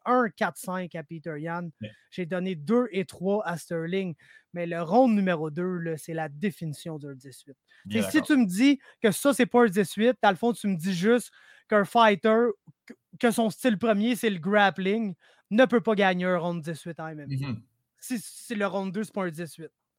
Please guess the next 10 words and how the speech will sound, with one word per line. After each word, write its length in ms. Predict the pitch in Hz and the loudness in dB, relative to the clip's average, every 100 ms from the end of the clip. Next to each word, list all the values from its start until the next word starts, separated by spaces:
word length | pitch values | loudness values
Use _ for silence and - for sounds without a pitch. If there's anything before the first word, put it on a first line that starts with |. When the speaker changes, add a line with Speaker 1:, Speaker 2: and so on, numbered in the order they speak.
| - | -10
Speaker 2:
Ouais. 140 | 113 - _ _ _ _ _ _ - | -10 -10 _ _ _ _ _ _ -8
Speaker 1:
Donc 300 | 170 202 - | -2 -2 0
ça, 120 | 277 | 0
ça 120 | 240 208 | 0 -2
me 80 | |
donnait 240 | 190 208 202 | 0 2 2
un 140 | 185 | 0
draw 340 | 156 165 165 151 | -2 -8 -8 -10
au 60 | |
final. 360 | - 143 120 | -16 -18 -18